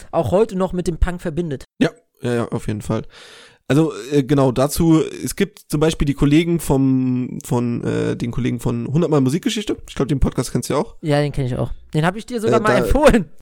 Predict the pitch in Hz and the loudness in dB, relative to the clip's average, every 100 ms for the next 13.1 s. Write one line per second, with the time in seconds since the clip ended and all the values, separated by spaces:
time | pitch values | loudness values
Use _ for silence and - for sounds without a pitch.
0 | _ 135 160 175 147 262 233 196 202 - | _ -4 -2 -2 -2 0 0 4 4 4
1 | 151 113 127 147 - 151 147 143 135 127 | 0 0 -2 -4 0 -2 -2 -4 -2 -2
2 | 120 147 131 135 - - 117 120 117 120 | -2 0 0 -4 -8 -4 -2 -2 -4 -4
3 | 117 80 131 180 214 208 185 165 175 165 | -4 -6 -4 -2 -2 -2 -2 0 0 0
4 | 139 131 - 147 - 123 113 131 120 120 | 0 -2 -2 -2 0 -2 -2 -4 -4 -4
5 | 139 - - - - - - _ - 123 | -6 -8 -14 -20 -20 -20 -20 _ -2 2
6 | 120 120 - 117 117 113 110 - - 196 | 2 0 0 2 4 4 2 -2 -2 0
7 | 214 185 165 175 156 143 - 135 123 127 | 0 -2 -2 0 0 -2 0 0 0 0
8 | 127 - - - - - _ _ _ _ | -2 -4 -14 -18 -20 -20 _ _ _ _
9 | - 120 127 123 123 - - 113 113 113 | -16 0 0 2 -2 -6 -2 2 2 0
10 | 127 131 156 147 131 - 135 135 - - | -2 0 2 2 -2 -2 -2 -2 -2 -6
11 | 113 117 - - 117 107 - 120 110 - | -4 -4 -4 -4 -2 0 0 -2 -2 -6
12 | - - - 104 143 - - - - - | -8 -10 -8 -8 -8 -12 -6 -6 -4 -8